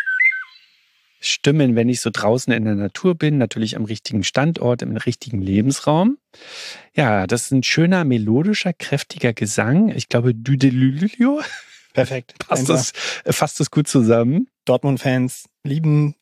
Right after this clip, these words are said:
Speaker 2: diesen
Speaker 1: Oh,
Speaker 2: Vogel.
Speaker 1: ja, ja, das ist schon
Speaker 2: Die
Speaker 1: ein sehr guter
Speaker 2: Farbkombination.
Speaker 1: Hinweis.
Speaker 2: Ja.
Speaker 1: Also ihr wisst, das ist die Farbkombination. Also wenn ihr es wisst, dann wisst ihr es. Es ist schwarz und gelb.
Speaker 2: Jetzt gerade im Sommer ziehen die auch so langsam wieder nach Afrika. Wir haben einen amselgroßen Vogel.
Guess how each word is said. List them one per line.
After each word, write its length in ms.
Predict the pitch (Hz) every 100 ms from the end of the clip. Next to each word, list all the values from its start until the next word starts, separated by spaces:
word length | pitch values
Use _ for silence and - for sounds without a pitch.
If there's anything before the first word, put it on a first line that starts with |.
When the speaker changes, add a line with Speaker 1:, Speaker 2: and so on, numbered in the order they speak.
| _
Speaker 2:
diesen 200 | 160 151
Speaker 1:
Oh, 20 |
Speaker 2:
Vogel. 340 | 147 151 151 160
Speaker 1:
ja, 300 | 180 120 190 _
ja, 180 | 107 117
das 200 | 127 -
ist 100 | -
schon 120 | 123
Speaker 2:
Die 60 | 107
Speaker 1:
ein 20 |
sehr 120 | 117
guter 240 | - 143
Speaker 2:
Farbkombination. 380 | 135 123 120 127
Speaker 1:
Hinweis. 380 | 156 190 - - -
Speaker 2:
Ja. 60 | 117
Speaker 1:
Also 120 | 117
ihr 180 | 120 110
wisst, 280 | 147 -
das 140 | 120 -
ist 160 | 123
die 60 | 120
Farbkombination. 840 | - 113 - 123 123 117 - 127
Also 200 | - -
wenn 120 | 110 117
ihr 60 |
es 120 | 120
wisst, 240 | 120 131 -
dann 120 | 110
wisst 220 | 123 -
ihr 100 | 131
es. 140 | 139 -
Es 180 | - -
ist 260 | - - -
schwarz 400 | - 110 117 -
und 180 | 104
gelb. 400 | - 107 180 - _
Speaker 2:
Jetzt 280 | - 113 -
gerade 300 | - 120 127
im 120 | 117
Sommer 440 | 123 127 127 123 120
ziehen 380 | - - 170 170
die 180 | 147 143
auch 120 | 127
so 120 | -
langsam 560 | 123 123 123 127 120 120 -
wieder 200 | 131 127
nach 180 | 123 -
Afrika. 580 | 107 - 127 - 120 123 - - - - - - _ _ -
Wir 60 |
haben 80 | 156
einen 120 | 165
amselgroßen 540 | 139 185 180 151 160 151
Vogel. 540 | - 120 143 202